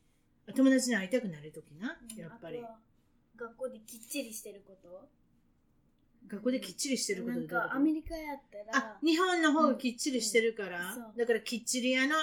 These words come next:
Speaker 1: せなちゃんにはイライラすることもあるってことやな。
Speaker 2: うん。
Speaker 1: そういうことやな。
Speaker 2: うん。なんか提出日が、なんか、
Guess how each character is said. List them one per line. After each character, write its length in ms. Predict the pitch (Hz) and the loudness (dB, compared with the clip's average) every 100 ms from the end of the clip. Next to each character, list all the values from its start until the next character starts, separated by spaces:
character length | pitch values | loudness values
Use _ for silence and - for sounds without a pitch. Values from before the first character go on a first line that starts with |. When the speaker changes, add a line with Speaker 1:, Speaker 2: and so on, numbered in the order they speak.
| 262 | -2
Speaker 1:
せ 180 | - 294 | -4 0
な 140 | 285 254 | 2 2
ち 100 | 240 | 0
ゃ 60 | |
ん 80 | 208 | -2
に 80 | 202 | -4
は 380 | 220 226 175 - _ - | -2 0 -2 -10 _ 0
イ 80 | |
ラ 140 | 247 277 | 4 6
イ 60 | |
ラ 80 | 220 | 6
す 140 | 233 226 | 8 6
る 100 | 226 | 6
こ 100 | 214 | 4
と 80 | |
も 80 | 190 | 2
あ 60 | 226 | 2
る 60 | |
っ 20 | 311 | 2
て 60 | |
こ 60 | 196 | 2
と 80 | 170 | -2
や 100 | 165 | -6
な。 240 | 262 370 _ _ _ | -6 -6 _ _ _
Speaker 2:
う 40 | 226 | -16
ん。 160 | 220 202 202 _ _ _ _ _ _ _ _ - | -16 -18 -20 _ _ _ _ _ _ _ _ -4
Speaker 1:
そ 140 | 240 | 2
う 40 | 226 | 4
い 20 | |
う 40 | |
こ 60 | 185 | 2
と 40 | |
や 60 | 175 | -4
な。 180 | 339 392 | -6 -6
Speaker 2:
う 40 | 247 | -8
ん。 200 | 233 220 | -8 -10
な 60 | |
ん 60 | 220 | -16
か 100 | - | -8
提 140 | 269 262 | -4 -2
出 140 | 277 254 247 | -4 -8 -10
日 160 | 226 208 | -12 -8
が、 360 | 233 233 - _ _ _ _ _ _ - | -6 -6 -10 _ _ _ _ _ _ -20
な 80 | 214 | -20
ん 80 | 202 | -20
か、 240 | 185 175 | -20 -20